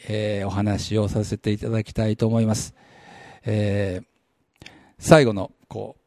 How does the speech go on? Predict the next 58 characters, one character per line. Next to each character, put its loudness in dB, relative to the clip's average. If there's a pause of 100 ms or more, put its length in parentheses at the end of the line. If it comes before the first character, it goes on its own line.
(880)
ポ 4
イ 2
ン 0
ト -4
を 0
集 2
約 0
し -6
て、 -2
も 2
し -2
言 2
わ 2
せ -4
て -4
い -4
た -2
だ -2
く -10
な -4
ら -8
ば、 2 (1700)
え -8 (1200)
ー、 -2
被 4
造 8
物、 -4
私 0
た -6
ち -14
で -16
す -16
ね、 -6
作 -2
ら 6
れ 4
た 2
も -2
の -2
が、 2 (1200)
そ 4
の 8
作 -2
ら 2
れ 4
た 4
目 2
的 0
に 2
従 2
っ 0
て -2
歩 4
む -4
と -10
き、 -12
そ 4
の 6